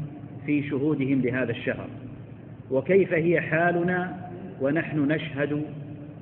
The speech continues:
هذا الشهر؟ أما النبي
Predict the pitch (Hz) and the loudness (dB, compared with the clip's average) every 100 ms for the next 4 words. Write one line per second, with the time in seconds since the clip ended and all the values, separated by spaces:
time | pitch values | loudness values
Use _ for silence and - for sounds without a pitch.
0 | - - 139 127 113 - 107 95 - - | -14 -4 0 0 -2 -4 -6 -6 -12 -14
1 | - - - - - - - - - - | -14 -14 -14 -16 -16 -16 -16 -16 -14 -2
2 | 202 208 190 180 180 175 | 2 4 4 4 4 2